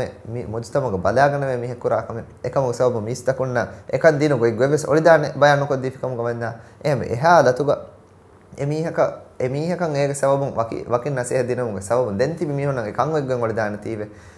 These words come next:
දැන් තිබි දැන් තිබි මිහුන් නම් දීනුග කන් වෙග්ගෙ බයන් කො දිනුම් අද එකමුග සබබුන් අසර කොග්ගෙන් දීනුග අස්තෝ එක් ගොතා ඛිලාෆ වොන් ඒ මා බොඩ ඩේන්ජර් මා බොඩ නුරක් කලේ එහෙම එකම මිස්තකුන් සලාම කුරුමට්ටකා ෆාලුග එකන් වෙග්ගෙ වැනි බයන් කරවක් එහෙම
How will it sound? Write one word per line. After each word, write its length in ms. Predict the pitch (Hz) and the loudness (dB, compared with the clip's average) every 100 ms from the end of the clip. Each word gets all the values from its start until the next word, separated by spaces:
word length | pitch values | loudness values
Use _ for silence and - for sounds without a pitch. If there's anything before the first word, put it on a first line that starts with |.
| - | -10
දැන් 260 | 113 143 175 | 0 0 2
තිබි 200 | 180 156 135 127 - | 0 0 0 -4 -6
දැන් 280 | 113 143 160 | -2 -2 -2
තිබි 200 | 160 123 | -6 -4
මිහුන් 280 | 117 127 | -6 -6
නම් 140 | 117 - - 113 | -6 -8 -10 -12
දීනුග 380 | 101 127 127 95 - | -6 -6 -4 -6 -6
කන් 260 | - 135 | -4 -2
වෙග්ගෙ 280 | 156 139 139 | -2 -4 -4
බයන් 340 | 110 120 120 113 | 0 2 2 -2
කො 120 | 110 | -4
දිනුම් 260 | 101 117 110 - - | -4 -6 -8 -12 -4
අද 180 | 113 120 | 2 4
එකමුග 400 | 117 175 180 156 | 4 4 4 4
සබබුන් 460 | 131 135 143 131 92 | 2 4 4 2 0
අසර 300 | 98 139 135 | 2 2 2
කොග්ගෙන් 320 | 123 120 104 | 0 -2 -2
දීනුග 300 | 104 143 143 | 0 0 0
අස්තෝ 280 | - - 147 | -2 0 0
එක් 120 | 123 | 2
ගොතා 280 | 120 120 95 | 2 2 0
ඛිලාෆ 420 | 95 120 135 139 - | 0 2 4 4 2
වොන් 280 | 110 143 - - - - | -2 -2 -4 -18 -16 -2
ඒ 120 | 156 | 2
මා 160 | 151 | 6
බොඩ 140 | 147 147 | 6 4
ඩේන්ජර් 560 | 120 120 107 101 - | 4 2 2 -2 -2
මා 140 | 123 123 | 0 2
බොඩ 160 | 127 | 2
නුරක් 180 | 117 107 | 0 -4
කලේ 160 | 107 101 | -4 -6
එහෙම 100 | 95 | -4
එකම 300 | 110 156 135 | 0 0 0
මිස්තකුන් 340 | 143 143 131 | -2 -2 -2
සලාම 320 | 127 120 117 | 2 4 2
කුරුමට්ටකා 640 | 113 117 101 101 107 143 143 - - - | 0 -2 -4 -6 -2 0 0 -6 -18 -14
ෆාලුග 420 | - 113 131 135 117 | 0 4 6 4 0
එකන් 360 | - - 117 | -4 -4 -4
වෙග්ගෙ 340 | 107 98 127 143 - - - - | -4 -4 -4 -4 -10 -20 -20 -12
වැනි 220 | 113 110 | -6 -4
බයන් 260 | 95 95 90 | -2 -2 -2
කරවක් 300 | - - - | -8 -8 -6
එහෙම 220 | 139 160 | -4 -4